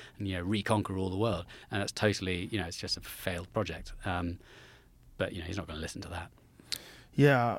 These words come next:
Speaker 2: and also there's a fear that China is watching this and contemplating whether or not to invade
Speaker 1: Taiwan.
Speaker 2: Taiwan. Yeah.
Speaker 1: Yeah, I mean, we've already seen Hong Kong lost in the last couple of years.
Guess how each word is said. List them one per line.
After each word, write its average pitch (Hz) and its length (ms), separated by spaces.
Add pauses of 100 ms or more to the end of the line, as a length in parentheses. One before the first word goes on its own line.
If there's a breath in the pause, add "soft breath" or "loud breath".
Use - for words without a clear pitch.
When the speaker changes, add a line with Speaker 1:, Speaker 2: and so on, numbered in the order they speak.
(140)
Speaker 2:
and 143 400
also 143 480
there's 123 260
a 117 40
fear 127 480
that 120 280
China 151 440
is 117 120
watching 123 480
this 120 420
and 127 520
contemplating 131 760
whether 123 220
or 123 40
not 123 240
to 127 100
invade 117 360
Speaker 1:
Taiwan. 120 260
Speaker 2:
Taiwan. 120 340 (180)
Yeah. 120 360 (200)
Speaker 1:
Yeah, 98 160 (180)
I 110 60
mean, 101 200
we've 98 160
already 95 220
seen 101 200
Hong 90 160
Kong 90 260
lost 90 320
in 85 80
the 87 60
last 92 180
couple 90 200
of 92 80
years. 87 300